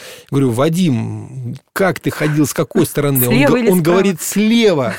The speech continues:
Speaker 2: <laughs>
Speaker 1: И всё, пришли, м, а, совершили,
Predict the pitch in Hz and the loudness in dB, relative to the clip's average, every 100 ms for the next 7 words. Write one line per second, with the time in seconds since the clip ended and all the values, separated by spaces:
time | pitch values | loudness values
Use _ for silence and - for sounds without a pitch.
0 | - 254 - 254 - 254 - - - 208 | -4 -6 -4 -6 -4 -6 -8 -8 -4 -4
1 | - 254 233 175 180 - 214 226 190 156 | -2 0 0 0 -4 -2 0 0 -2 -4
2 | 139 135 131 127 123 120 117 117 120 120 | -4 -4 -4 -4 -6 -6 -8 -8 -8 -8
3 | 120 117 120 117 - - 123 - - - | -8 -8 -10 -10 -12 -12 -12 -12 -10 -6
4 | 143 151 - 180 131 110 | -2 0 0 0 0 -2